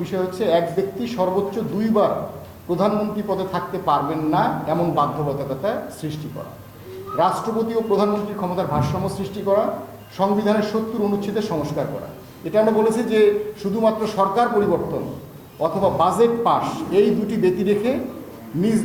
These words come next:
দলের মতামতের বাইরেও সংসদ সদস্যরা তাদের ভোটাধিকার কিংবা মতামত সংসদে পেশ করতে পারবেন। এটি সংস্কারের কথা আমরা বলেছি। সংবিধানকে প্রকৃত অর্থেই অসাম্প্রদায়িক বৈশিষ্ট্যের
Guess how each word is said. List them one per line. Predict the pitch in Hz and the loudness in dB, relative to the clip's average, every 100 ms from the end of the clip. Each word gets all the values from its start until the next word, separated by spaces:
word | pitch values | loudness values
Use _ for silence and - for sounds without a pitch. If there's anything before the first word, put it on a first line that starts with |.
| 202 | 4
দলের | 196 202 196 - 147 | 4 4 2 -2 0
মতামতের | 165 185 190 202 139 | 2 2 2 0 2
বাইরেও | 151 165 208 - - - - - | 2 4 4 4 0 -4 -10 -4
সংসদ | 170 160 170 - | -2 -2 -2 -2
সদস্যরা | 160 151 151 180 220 | -2 -2 -4 -4 -2
তাদের | 165 147 147 | 0 0 0
ভোটাধিকার | 139 165 165 170 233 - | -2 0 0 2 0 0
কিংবা | 160 147 | 0 0
মতামত | 143 147 180 185 | 0 0 -2 -2
সংসদে | 139 131 139 170 | -4 -4 -6 -6
পেশ | 147 127 - | -6 -6 -8
করতে | 127 202 294 - - - - | -6 -4 -4 -6 -12 -16 0
পারবেন। | 151 135 135 - - 156 | 0 0 -4 -8 -8 -6
এটি | 160 147 135 - | -4 -4 -4 -4
সংস্কারের | 156 139 139 127 | -4 -2 -2 -2
কথা | 117 123 | -4 -6
আমরা | 110 143 214 - - 117 | -4 -4 -4 -8 -14 -10
বলেছি। | 104 87 - - 85 95 76 67 - - - - - - - | -10 -10 -14 -14 -14 -12 -12 -12 -16 -18 -18 -20 -20 -20 0
সংবিধানকে | 196 214 240 247 254 | 2 4 4 4 4
প্রকৃত | 240 233 254 254 | 4 2 4 4
অর্থেই | 240 - 190 117 - - - - | 4 2 2 2 -4 -8 -8 -2
অসাম্প্রদায়িক | 175 214 220 214 208 202 165 | 0 2 2 2 4 4 4
বৈশিষ্ট্যের | 170 196 165 226 | 2 2 -2 -2